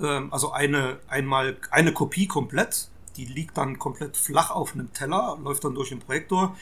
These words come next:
und läuft unten auf dem anderen Teller wieder auf. Und, ähm, um mehrere Vorstellungen anbieten zu können, haben wir den in der Mitte geteilt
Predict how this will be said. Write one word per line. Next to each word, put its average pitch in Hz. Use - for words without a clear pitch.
und 143
läuft 143
unten 151
auf 131
dem 135
anderen 139
Teller 143
wieder 127
auf. 190
Und, 135
ähm, 139
um 120
mehrere 175
Vorstellungen 175
anbieten 143
zu 127
können, 160
haben 139
wir 135
den 139
in 131
der 131
Mitte 135
geteilt 151